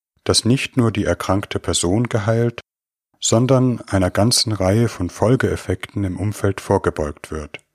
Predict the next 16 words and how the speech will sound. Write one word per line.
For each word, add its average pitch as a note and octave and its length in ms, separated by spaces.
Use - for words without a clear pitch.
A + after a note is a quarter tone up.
Dies B2+ 360
gilt F2 220
für F2+ 120
die - 100
Behandlung G#2+ 540
von D#2+ 260
postpartalen G2+ 720
Depressionen F#2 800
in F2+ 200
besonderer F2 520
Weise. D2+ 440
Denn F2 140
hier A2 300
ist - 180
es - 160
möglich G#2+ 680